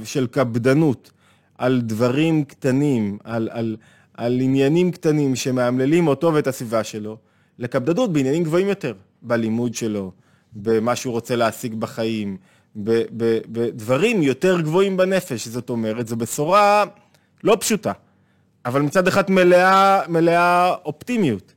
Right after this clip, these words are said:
כי אתה לא באמת יכול לשנות את הקו המרכזי. אתה יכול לשבור את הטבע שלך לפעמים, אבל רק לרגע. הדוגמה שמובאת למשל בכתבי החסידות זה אברהם אבינו, שהטבע שלו היה מה? היה לחיוב,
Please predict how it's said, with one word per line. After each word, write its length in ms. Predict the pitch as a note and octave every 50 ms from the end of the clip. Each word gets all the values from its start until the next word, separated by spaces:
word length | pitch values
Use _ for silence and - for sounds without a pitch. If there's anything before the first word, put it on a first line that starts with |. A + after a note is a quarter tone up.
| _ _ _ _ _ _ _
כי 160 | - - E3+
אתה 180 | D#3 D#3 - D3+
לא 240 | D#3 E3+ F#3 G3 G3
באמת 500 | E3+ F3 E3 D3 C#3+ D#3+ E3+ F3 E3+ D#3
יכול 240 | D#3 F3 - E3 E3
לשנות 240 | D3+ - E3 D#3+
את 120 | D#3+ D3+ -
הקו 160 | B2 - C#3 C3+
המרכזי. 460 | C3+ C#3 C#3 B2 A2+ - C3 A2+ B2+
אתה 120 | B2+ - E3+
יכול 260 | E3 D#3 C3 A#3+ C4
לשבור 300 | C4 F#3+ D#3+ D#3 D#3+ D3+
את 60 | C3+
הטבע 280 | D3 - D3 C3 A#2 A2+
שלך 200 | - C3 A2+ -
לפעמים, 540 | A#2+ A#2 - - A#2+ A#2 B2+ C#3 D#3 D#3+ D3+ - _ _ _ _ _ -
אבל 160 | C#3+ C3+ E3
רק 200 | E3+ F#3+ G3 -
לרגע. 360 | G3+ A3+ B3 C4 A#3+ D#3+ A2+ - - _ _ _ _ _ _ _ _ _ _
הדוגמה 320 | C#3 C#3 D3 E3+ G#3 A3 G#3
שמובאת 440 | G#3 G3+ F#3+ E3 D#3+ G3+ G#3 F#3+
למשל 380 | F#3+ F#3+ F3+ F3 - G3 F3+ F3
בכתבי 420 | D#3 E3 D#3 - D#3+ - D#3 F3
החסידות 480 | F3 E3 - E3 - F#3 E3+ F#3 F#3 D#3+
זה 240 | D3 E3+ E3+ E3 D#3 D#3 - - _ _ _ -
אברהם 320 | C3+ B2+ C#3+ D3 D#3 D#3
אבינו, 320 | D#3 D3 D3+ D#3+ D#3 D3+
שהטבע 640 | C#3+ - D3+ A#2+ A2+ - _ - G3 G3 E3+ D#3 C#3+
שלו 360 | - - C#3 A2+ G2+ G2+ F#2 - _ _ _ _ _ _ _ _ _ _ _ _ _
היה 400 | - B2 C3 C3+ C#3+ C#3 C3 A2+ G2+ F#2+ - _ _ _
מה? 340 | - A#2+ A#2+ A2 G#2+ G#2+ B2 D3+ - _ _ _ _ _ _ _ _ _ _ _ _ _ _ -
היה 220 | - B2 C3 C3+
לחיוב, 600 | C3+ - - - D#3 C#3+ B2 A#2+ A2 G#2+ G#2 A2